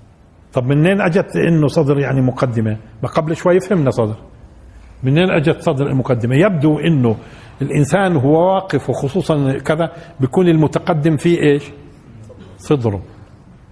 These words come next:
اللي بيتقدم فيه صدره من ناحيتين، ارتفاع وتقدم بهذا الشكل، ارتفاع وتقدم بهذا الشكل صدر. فصار يقولوا فلان له صدر البيت،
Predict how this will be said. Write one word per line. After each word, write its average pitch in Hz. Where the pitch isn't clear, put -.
اللي 117
بيتقدم 135
فيه 156
صدره 117
من 143
ناحيتين، 147
ارتفاع 165
وتقدم 123
بهذا 131
الشكل، 123
ارتفاع 165
وتقدم 127
بهذا 139
الشكل 175
صدر. 123
فصار 165
يقولوا 160
فلان 170
له 165
صدر 160
البيت، 151